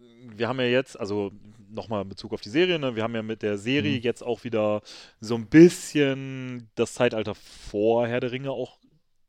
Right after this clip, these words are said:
Speaker 1: kennenlernen können. Ähm, wann tauchen Orks das erste Mal, also Frage in die Runde, wann tauchen Orks das erste Mal auf? Und was machen die so über die Zeit bis zum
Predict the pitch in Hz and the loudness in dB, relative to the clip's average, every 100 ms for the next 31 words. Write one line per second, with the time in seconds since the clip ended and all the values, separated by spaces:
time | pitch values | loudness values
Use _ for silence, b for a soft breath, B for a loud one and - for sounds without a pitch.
0 | _ - 139 139 131 135 - 147 156 180 | _ -6 -6 -2 -2 -2 -6 -6 -6 -12
1 | B B B B B B B _ - 120 | B B B B B B B _ -6 -4
2 | 120 120 120 120 127 117 131 196 - 190 | -4 -8 -12 -12 -14 0 2 2 0 -2
3 | 185 165 127 165 - - - 143 143 139 | -2 -8 -2 -2 -2 -12 -6 -4 -4 -4
4 | 110 98 - 104 113 101 104 156 131 135 | -6 -8 -2 -2 -2 -4 -6 -4 -4 -2
5 | 151 135 - 147 - 135 127 135 131 117 | -4 -4 -2 -2 -2 -6 -6 -6 -4 -4
6 | 113 143 254 _ b b b b b b | -2 -4 -6 _ b b b b b b
7 | 131 131 135 120 131 - 151 - 185 143 | -4 -4 -4 -2 0 0 0 0 -2 -4
8 | 113 110 110 - 147 123 113 - 117 113 | -2 -2 -4 -6 -2 -2 -2 0 0 0
9 | - 135 - - 120 117 117 117 | -2 -8 -6 -6 -6 -8 -10 -12